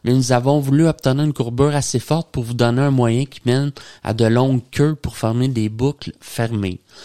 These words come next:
Nous avons essayé de savoir s'il était possible de manipuler l'espace-temps pour l'induire à se développer de cette façon. » Ok ? Leur calcul montre que la boucle d'espace-temps peut être construite avec la matière ordinaire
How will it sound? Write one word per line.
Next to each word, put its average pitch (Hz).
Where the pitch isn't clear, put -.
Nous 120
avons 120
essayé 147
de 135
savoir 131
s'il -
était 117
possible 139
de 117
manipuler 123
l'espace-temps 127
pour 117
l'induire 117
à -
se -
développer 117
de 113
cette -
façon. » -
Ok ? -
Leur 127
calcul 147
montre 147
que 139
la 117
boucle 139
d'espace-temps 131
peut 135
être 120
construite 127
avec 110
la 117
matière 113
ordinaire 117